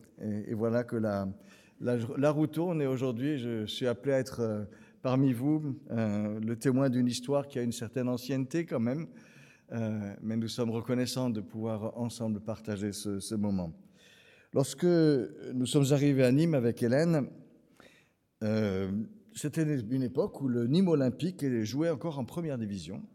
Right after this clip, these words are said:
<laughs> Euh,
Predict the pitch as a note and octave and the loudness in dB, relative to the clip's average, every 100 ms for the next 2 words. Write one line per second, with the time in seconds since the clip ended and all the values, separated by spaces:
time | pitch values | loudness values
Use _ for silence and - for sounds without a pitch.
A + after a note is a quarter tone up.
0 | _ - - - - - - - - - | _ -20 -20 -20 -20 -20 -18 -16 -14 -12
1 | - - - - - - - - E3+ - | -10 -10 -12 -14 -12 -6 -6 -4 -8 -6
2 | D#3+ - G#2+ - - - - - - A2+ | -10 -10 -12 -14 -16 -18 -18 -18 -10 -8
3 | G2 F#2 F2+ G2+ | -6 -6 -6 -6